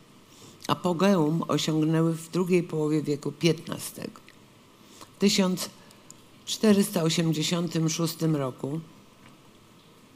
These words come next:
wydano najsłynniejszy, najsłynniejszy zapewne podręcznik dla łowców czarownic, Młot na czarownicę, Heinricha Kramera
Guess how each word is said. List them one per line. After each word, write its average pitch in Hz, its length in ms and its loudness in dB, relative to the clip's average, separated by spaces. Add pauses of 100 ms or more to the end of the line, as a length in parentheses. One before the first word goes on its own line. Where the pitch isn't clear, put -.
(720)
wydano 175 480 4
najsłynniejszy, 180 1040 2
najsłynniejszy 180 720 2
zapewne 160 580 0
podręcznik 156 760 0
dla 143 160 -2
łowców 143 480 -4
czarownic, 127 640 -2 (380)
Młot 160 520 2
na 151 180 0
czarownicę, 127 800 -2 (1200)
Heinricha 170 600 2
Kramera 151 680 2